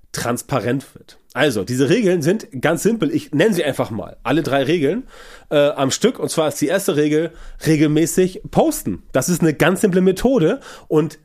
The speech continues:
da muss ich leider dir sagen, vielleicht gehörst du sogar dazu, zu dieser Personengruppe, daran scheitern die meisten schon. Ich bin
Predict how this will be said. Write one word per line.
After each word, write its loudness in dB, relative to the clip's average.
da 0
muss 2
ich -4
leider 2
dir 2
sagen, 0
vielleicht -2
gehörst 0
du 0
sogar 0
dazu, -4
zu -4
dieser 0
Personengruppe, -2
daran 0
scheitern 0
die 0
meisten -6
schon. -10
Ich -4
bin 2